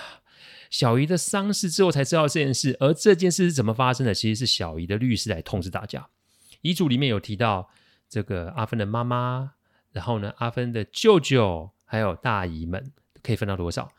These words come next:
这本来也没有什么事情。但小姨的遗嘱里面留了名下的房子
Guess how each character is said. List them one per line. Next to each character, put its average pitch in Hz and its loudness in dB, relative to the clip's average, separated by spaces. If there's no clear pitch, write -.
这 285 -2
本 151 4
来 131 4
也 117 4
没 107 2
有 165 4
什 - -4
么 80 -4
事 101 -4
情。 - -10
但 233 2
小 107 2
姨 127 2
的 156 2
遗 185 2
嘱 165 2
里 107 2
面 110 2
留 107 2
了 113 4
名 101 0
下 180 -2
的 123 2
房 101 -4
子 95 -6